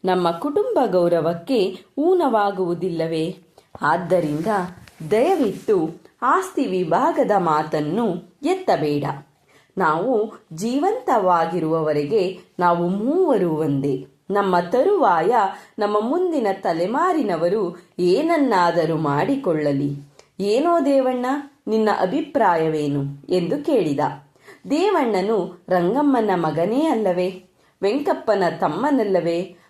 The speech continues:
ಆನೆಯ ಹೊಟ್ಟೆಯಲ್ಲಿ ಸೂಲಂಗಿ ಹುಟ್ಟುತ್ತದೆಯೇ? ಧರ್ಮಿಷ್ಠನಾದ ಆತ, "ಲಕ್ಷ್ಮಣಪ್ಪ,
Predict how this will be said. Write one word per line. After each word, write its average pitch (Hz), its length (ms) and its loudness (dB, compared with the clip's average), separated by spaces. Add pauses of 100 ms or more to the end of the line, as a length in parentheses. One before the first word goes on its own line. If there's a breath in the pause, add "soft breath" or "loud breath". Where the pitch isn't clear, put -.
(160)
ಆನೆಯ 294 460 2
ಹೊಟ್ಟೆಯಲ್ಲಿ 180 840 -4 (180)
ಸೂಲಂಗಿ 233 540 0
ಹುಟ್ಟುತ್ತದೆಯೇ? 160 1120 -2 (480 soft breath)
ಧರ್ಮಿಷ್ಠನಾದ 262 840 0 (100)
ಆತ, 165 300 0 (540)
"ಲಕ್ಷ್ಮಣಪ್ಪ, 277 760 0